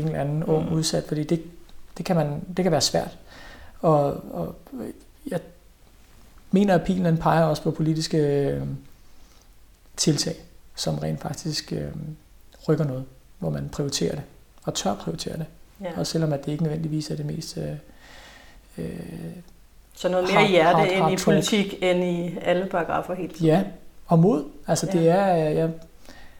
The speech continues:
Speaker 1: jeg er sådan set med på, at det kræver en vis portion mod at, at sige det,
Speaker 2: Mhm.
Speaker 1: når nu, øh, det nemmeste altid er bare at sige,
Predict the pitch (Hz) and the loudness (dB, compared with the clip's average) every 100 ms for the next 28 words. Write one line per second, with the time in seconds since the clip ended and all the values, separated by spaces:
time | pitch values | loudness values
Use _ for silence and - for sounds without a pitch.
0 | - - - - - 196 185 185 226 185 | -20 -20 -20 -18 -4 2 4 4 -2 2
1 | 190 202 214 190 160 - 190 180 170 190 | 4 4 4 2 2 2 4 4 2 2
2 | - - - 170 170 151 160 185 - 165 | 0 -4 -6 -2 0 2 0 -4 -4 -2
3 | 147 143 147 151 - - 196 175 165 - | 0 -2 -4 -2 0 2 0 0 -4 -8
4 | - 170 170 156 151 160 156 147 147 147 | -12 -10 -4 -2 0 0 0 -4 -6 -6
5 | 139 - - - - - 160 147 160 185 | -8 -14 -20 -20 -18 -2 2 2 2 0
6 | 160 - - 151 156 151 151 165 151 147 | -4 -4 -2 -2 -2 -4 -4 -2 -2 -4